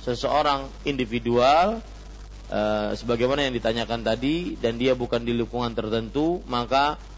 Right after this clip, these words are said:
lebih baik dia untuk mengerjakan sholat asar pada waktunya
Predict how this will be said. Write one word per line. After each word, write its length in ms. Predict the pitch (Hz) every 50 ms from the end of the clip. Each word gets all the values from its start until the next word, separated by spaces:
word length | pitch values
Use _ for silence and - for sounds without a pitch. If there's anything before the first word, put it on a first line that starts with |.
| - - -
lebih 560 | 123 127 143 147 156 147 131 139 135 131 123
baik 480 | 113 123 120 117 117 127 147 151 151 - - - - - - 117
dia 560 | 113 120 120 117 120 123 131 139 151 165 190 - - - - -
untuk 400 | 127 127 123 113 143 143 127 131
mengerjakan 800 | 127 120 120 113 110 107 113 117 113 101 120 131 139 143 147 139
sholat 480 | 127 - - 117 113 117 117 120 -
asar 400 | - 107 120 117 - 131 127 123
pada 240 | 117 120 117 117 117
waktunya 560 | 117 117 107 - - 139 139 131 131 117 101